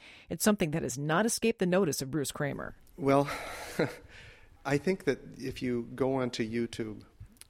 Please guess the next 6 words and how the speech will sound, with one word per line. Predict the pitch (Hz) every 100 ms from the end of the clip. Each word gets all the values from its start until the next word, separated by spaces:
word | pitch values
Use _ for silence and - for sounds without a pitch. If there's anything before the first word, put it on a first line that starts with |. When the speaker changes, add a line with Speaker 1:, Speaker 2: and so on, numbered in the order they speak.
| -
Speaker 2:
and | 120 117
you | 117 120 117 113 - - - - - -
look | 123 135 143 139
up | 120 113 - - - - - - -
caregivers | 135 127 117 110 101 101 - - -
and | 113 107 107